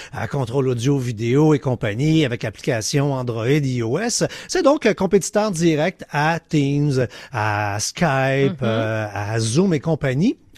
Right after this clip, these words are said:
Speaker 1: Euh, il y a une version gratuite où on peut faire des rencontres jusqu'à quatre personnes, donc pour les petites équipes. Euh, et si on veut la version payante, elle est pas très chère, c'est dix piastres par mois.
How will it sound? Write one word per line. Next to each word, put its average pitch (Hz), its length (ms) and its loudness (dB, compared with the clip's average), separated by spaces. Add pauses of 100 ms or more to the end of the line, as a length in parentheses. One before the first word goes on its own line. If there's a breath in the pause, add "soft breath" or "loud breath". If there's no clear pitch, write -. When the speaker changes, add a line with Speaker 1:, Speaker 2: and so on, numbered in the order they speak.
Speaker 1:
Euh, 139 80 2 (320 loud breath)
il 147 80 0
y 247 60 8
a - 20 10
une 269 60 8
version 262 260 4
gratuite 220 680 2
où 175 140 2
on 185 80 2
peut 196 80 0
faire 226 220 0
des 202 100 6
rencontres 185 480 0
jusqu'à 156 320 0
quatre 180 380 -2
personnes, 214 480 -2
donc 220 120 -6
pour 165 160 -12
les 151 140 -4
petites 139 400 -4
équipes. 240 380 0 (420 loud breath)
Euh, 127 80 2 (120)
et 196 220 2
si 233 280 0
on 180 120 2
veut 190 140 2
la 208 100 2
version 170 360 0
payante, 185 400 0
elle 180 40 4
est 175 60 2
pas 220 140 -2
très 180 180 -2
chère, 294 200 -4
c'est - 120 0
dix 160 160 0
piastres 254 300 -2
par 131 160 -2
mois. 143 260 2